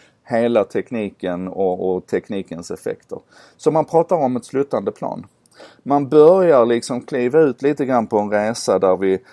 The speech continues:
till exempel godkänner en, en utökad övervakning via F R A för att vi vill väl. Eller vi godkänner ett filter som plockar bort en viss sorts trafik, vilket faktiskt finns i, implementerat hos de flesta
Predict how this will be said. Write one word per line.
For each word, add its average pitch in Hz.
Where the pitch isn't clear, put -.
till 190
exempel 135
godkänner 113
en, 98
en 110
utökad 92
övervakning 90
via 85
F -
R 85
A 98
för 135
att 143
vi 147
vill 117
väl. 87
Eller 117
vi 139
godkänner 135
ett 107
filter 95
som 107
plockar 107
bort 113
en 95
viss 113
sorts 107
trafik, 87
vilket 123
faktiskt 120
finns 104
i, 101
implementerat 104
hos 92
de 92
flesta 92